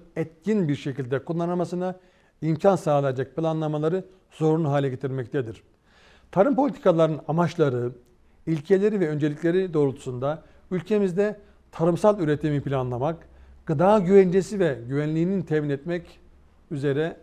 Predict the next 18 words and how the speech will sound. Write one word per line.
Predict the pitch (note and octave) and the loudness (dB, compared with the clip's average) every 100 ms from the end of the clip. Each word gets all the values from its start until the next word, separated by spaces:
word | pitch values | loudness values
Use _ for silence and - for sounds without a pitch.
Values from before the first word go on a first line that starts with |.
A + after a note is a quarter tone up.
| - | 0
üretim | E3+ F3 E3+ | 0 2 -2
öncesinde | C#3+ C3+ A#2+ C#3+ D#3+ C3+ | 0 -2 -2 -4 -4 -4
bakanlıktan | C#3 D#3 D3 D3 F#3 | -6 -4 -6 -6 -6
izin | D#3+ | -4
alınmasını | E3+ C3+ C3 B2 F3 F#3 C#3+ | -2 -4 -4 -6 -4 -4 -2
sağlayacak | D3 C#3 C#3 D#3 C#3+ | -2 -2 -2 -4 -4
düzenlemelere | C#3 C#3 C#3 D#3 E3+ - - - - - | -4 -2 -2 -4 -6 -12 -20 -20 -20 -6
ihtiyaç | D#3+ F3 C#3+ | -2 0 0
duyulmaktadır. | D3 C#3 C3 C#3 G#2+ A2 - _ _ _ - - - - | -2 -4 -4 -6 -8 -12 -18 _ _ _ -20 -20 -10 -4
Yapılacak | G3+ C#4 C4+ G#3+ | -2 0 0 -2
bu | F#3+ | 0
düzenlemeler | F#3 E3+ D#3 D3 D#3 F#3+ | 0 2 2 2 0 0
ile | D3+ C#3 - - - - - | 0 -4 -8 -16 -20 -20 -6
arz | F3+ G#3+ D#3 | 0 0 2
ve | D3+ C#3+ | -2 0
talep | E3 F#3+ D3 | -2 -2 -2
durumuna | C#3+ C#3+ D3 F#3+ | -2 0 0 2
göre | F3+ F3+ G3 | 2 2 0